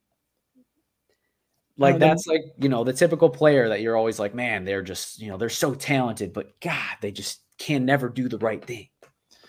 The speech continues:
Speaker 2: The more and the more that goes by, I think Brian Daboll was, like, the biggest
Speaker 1: Yep.
Speaker 2: reason for his success. The, you know, the, like, I don't know. He, he, I think he needs, like, Brian Daboll to be, like, in a, he's still really good, to be, like, an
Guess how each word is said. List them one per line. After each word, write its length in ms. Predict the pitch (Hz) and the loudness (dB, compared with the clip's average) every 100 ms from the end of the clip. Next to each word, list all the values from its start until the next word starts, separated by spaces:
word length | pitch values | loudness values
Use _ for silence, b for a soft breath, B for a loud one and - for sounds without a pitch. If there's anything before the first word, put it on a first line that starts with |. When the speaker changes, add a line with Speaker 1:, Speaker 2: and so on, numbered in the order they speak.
| b b | b b
Speaker 2:
The 80 | - | 0
more 300 | 143 170 247 | 4 4 4
and 140 | 220 165 | 2 0
the 60 | 160 | 0
more 260 | 156 175 | 2 4
that 160 | 147 - | 2 0
goes 220 | 143 131 | -2 -2
by, 180 | 113 127 | 2 2
I 80 | 147 | 2
think 240 | 226 139 | 0 -2
Brian 420 | 131 135 151 135 | 2 4 4 0
Daboll 440 | 117 123 147 113 113 | -2 -2 -2 -2 -6
was, 120 | 120 | -8
like, 180 | 117 - | -8 -8
the 100 | - | -8
biggest 600 | 123 143 135 120 - - - | -4 -4 -4 -6 -8 -10 -4
Speaker 1:
Yep. 300 | 98 - _ - | -2 -4 _ -6
Speaker 2:
reason 520 | 147 147 127 123 139 | -2 0 -2 -6 -12
for 140 | - 120 | -12 -10
his 140 | 123 | -8
success. 560 | 123 - 147 120 - - - | -8 -4 -2 -2 -4 -6 -4
The, 80 | |
you 100 | 135 | -2
know, 140 | 127 127 | -2 -4
the, 160 | 127 - | -6 -4
like, 320 | 131 - - _ _ _ _ _ _ _ | -6 -6 -20 _ _ _ _ _ _ _
I 100 | - | 0
don't 60 | 156 | 2
know. 220 | 135 127 _ _ _ _ _ _ _ _ _ _ _ _ _ _ _ _ | 2 -2 _ _ _ _ _ _ _ _ _ _ _ _ _ _ _ _
He, 260 | - 175 214 | -4 -2 -2
he, 220 | 160 214 | 0 2
I 100 | 156 | 4
think 200 | 175 202 | 2 2
he 100 | 180 | 0
needs, 380 | 135 139 131 - | 0 0 -2 -4
like, 240 | 113 107 _ - | -6 -10 _ -16
Brian 480 | 135 139 123 120 120 | -4 -2 -2 -4 -6
Daboll 460 | 120 120 120 117 | -4 -6 -8 -8
to 80 | 123 | -6
be, 160 | 127 123 | -4 -4
like, 220 | 120 - | -4 -4
in 140 | 139 | -4
a, 80 | 143 | -2
he's 180 | - 156 | 0 0
still 220 | - 247 | 6 8
really 300 | 160 147 151 | 8 8 6
good, 340 | 120 135 120 117 - | 4 2 0 -2 -8
to 80 | |
be, 140 | 139 139 | -2 0
like, 120 | 131 | 0
an 140 | 143 | -6